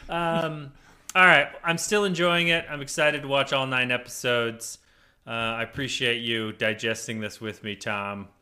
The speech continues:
Um, obviously, like, incredible stories. I think they're important. I just, it's gonna be a show I'm gonna watch all the way through, and then I'm gonna give it a little bit of time, and I'm gonna watch through it again,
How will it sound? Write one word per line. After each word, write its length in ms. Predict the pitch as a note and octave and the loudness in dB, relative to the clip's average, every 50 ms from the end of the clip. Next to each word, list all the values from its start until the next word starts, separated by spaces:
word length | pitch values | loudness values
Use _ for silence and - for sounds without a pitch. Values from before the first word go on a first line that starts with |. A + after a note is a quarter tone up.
| _ _ _ _ - | _ _ _ _ -16
Um, 540 | A#2 G#2+ G#2 G2+ G2+ G2 G2 G2+ G2+ G2+ - _ _ _ | -14 -12 -10 -10 -10 -10 -12 -14 -16 -18 -20 _ _ _
obviously, 540 | - C3 C3+ C3+ B2+ B2+ C3 - B2+ A#2+ A2+ | -4 -2 -2 -2 -2 -6 -10 -8 -6 -6 -4
like, 320 | A2 A2 G#2 G2 - - - _ _ _ _ _ _ _ _ - | -4 -6 -6 -8 -10 -18 -20 _ _ _ _ _ _ _ _ -12
incredible 420 | - G3+ - C4 C4 A3+ G3 F3+ | -10 -2 2 2 2 2 2 -2
stories. 540 | E3+ - - D#3+ C#3+ C#3+ C#3 C3+ C3 C3+ - - | -4 -4 0 0 2 4 2 2 0 -2 -8 -12
I 60 | C3 | -10
think 240 | - - F3 D3+ - | -6 -6 -6 -4 -2
they're 140 | D#3 D3 C#3 | 0 0 0
important. 600 | B2+ A#2 - C#3 B2+ A#2+ B2 B2 A#2+ A#2+ B2 - - | -2 -4 -6 -6 -4 -4 -4 -6 -8 -12 -14 -10 -8
I 100 | B2 A#2+ | -8 -8
just, 600 | A2 - - C3+ C3 B2 B2 - - - - - _ _ _ _ _ _ _ _ _ _ _ _ _ _ _ _ _ _ _ _ _ - | -6 -4 -2 -2 -2 -2 -2 -6 -12 -14 -18 -20 _ _ _ _ _ _ _ _ _ _ _ _ _ _ _ _ _ _ _ _ _ -2
it's 180 | F3+ F3 - | -2 -2 0
gonna 180 | - A3+ A#3 B3+ | 0 0 0 2
be 100 | B3 G#3+ | 0 0
a 40 | F3 | 0
show 240 | - - F#3 F3+ | 0 2 2 2
I'm 100 | F3 D#3 C#3+ | 0 0 0
gonna 120 | C3+ B2+ | -2 0
watch 260 | A#2+ B2 C3 D3 - F3 | 0 2 0 0 0 0
all 80 | D#3+ | 0
the 60 | D#3 E3 | 0 0
way 120 | E3 E3 | -2 -2
through, 420 | D#3+ - C#3+ C#3+ C#3+ C#3 C#3 C#3 C#3 - _ _ | -4 -4 -2 -2 -2 -2 -2 -6 -8 -14 _ _
and 140 | - A2+ A2+ | -8 -6 -4
then 100 | A2+ A2+ | -4 -4
I'm 80 | A2+ A2 | -4 -4
gonna 100 | G#2+ G#2+ | -6 -4
give 160 | G#2 B2 B2 | -4 -4 -4
it 40 | B2+ | -2
a 40 | B2+ | -4
little 180 | C3 B2+ B2+ | -4 -4 -6
bit 120 | A#2+ C3 A#2+ | -6 -8 -6
of 60 | A2 | -4
time, 260 | - B2+ B2 A#2+ A#2+ | -2 -2 -2 -2 -2
and 80 | A#2+ A2 | -4 -6
I'm 80 | G#2 | -6
gonna 120 | G#2 G#2 G#2 | -6 -4 -2
watch 260 | A2 A#2+ B2 - - | -2 -2 -2 -4 -6
through 160 | - C3 B2+ | -4 -2 -2
it 60 | B2+ B2 | -2 -4
again, 480 | A#2+ - A#2 G#2+ G#2+ G#2+ G#2 G#2 G2 | -4 -4 -2 -2 -2 -4 -6 -8 -12